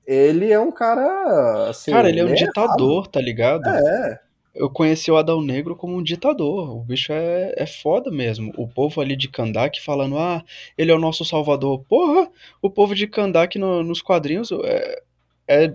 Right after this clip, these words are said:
Speaker 2: abaixo do Adão Negro, tá ligado? Ele manda e desmanda em tudo ali.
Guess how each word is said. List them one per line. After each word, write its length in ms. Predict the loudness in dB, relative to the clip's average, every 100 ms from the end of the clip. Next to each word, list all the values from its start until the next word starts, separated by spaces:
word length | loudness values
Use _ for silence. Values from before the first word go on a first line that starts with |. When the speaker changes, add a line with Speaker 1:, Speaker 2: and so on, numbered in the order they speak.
| 0
Speaker 2:
abaixo 580 | 0 2 6 6 4 -2
do 140 | 0
Adão 240 | 2 0 -2
Negro, 340 | 0 -2 -2
tá 100 | -6
ligado? 440 | -2 0 0 0 0
Ele 180 | 0
manda 540 | -2 -2 0 0 0 -2
e 40 |
desmanda 440 | -2 -4 -2 -2 -2
em 60 |
tudo 420 | -6 -6 -4 0 -2
ali. 340 | 0 -6